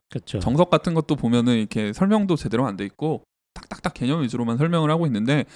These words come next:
Speaker 2: 그거를 좀 이제 부드럽게 풀어서 설명한 책이라고 보시면 될 것 같아요.
Speaker 1: 어, 그러니까 개론적인 성격이긴 하죠. 그러니까
Speaker 2: 네,
Speaker 1: 어,
Speaker 2: 맞습니다.
Speaker 1: 어떤 특정한 이론을 주장하거나 그건 아니고
Speaker 2: 네.
Speaker 1: 기존에 이미 정리된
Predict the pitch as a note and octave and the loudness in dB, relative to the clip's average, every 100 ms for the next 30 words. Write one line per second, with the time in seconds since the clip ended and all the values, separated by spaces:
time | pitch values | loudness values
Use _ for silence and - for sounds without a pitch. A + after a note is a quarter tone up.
0 | - - - D3 F#3 G#3 F#3+ F3 E3+ A#2 | -20 -20 -4 2 4 6 4 4 4 4
1 | A#2 B2 A2+ - B2+ D#3 G3+ G3+ - E3+ | 4 2 2 -4 -4 2 2 2 -2 -2
2 | G3+ G#3 G3 F3 G3 G3+ G3 E3+ G3+ G3+ | 0 0 0 -2 -2 -2 -2 -2 0 0
3 | F3+ C#3+ - A#2 A2 A2 G2+ F#2 - F2+ | 0 -2 -2 0 0 -2 -4 -6 -4 -6
4 | - - _ _ - C#3+ C3+ B2+ C3 B2+ | -8 -16 _ _ -2 2 2 4 4 2
5 | C3 - A#2+ - - A#2 E3+ F3+ E3+ E3 | 0 0 0 2 6 8 8 6 6 6
6 | D#3 D3 E3 E3 E3 C#3 B2 A#2 C3+ A#2 | 4 0 0 4 4 4 2 2 2 2
7 | D#2+ - - G2 A2 C3 - G2+ A#2 - | -2 -8 -6 0 2 2 0 -6 -4 -2
8 | A#2 A#2 A#2 G#2+ - - - D#3+ D#3 A#2 | 0 0 -2 -10 -20 -20 -2 0 0 2
9 | A2+ C3+ D3 C3 - A#2 A2 A#2 A#2+ A2+ | 6 6 6 2 0 -2 -2 -2 -4 -6
10 | G2+ A#2 A2+ F#2 F#2+ C#3 F#2 - A2+ C#3 | -6 -6 -6 -8 -4 -4 -4 -2 4 4
11 | C#3 C3 B2 A2+ A2 A#2 A2 A2+ B2 B2+ | 6 4 2 0 -4 -2 0 0 0 2
12 | A#2 G#2 D#2+ | 4 2 -2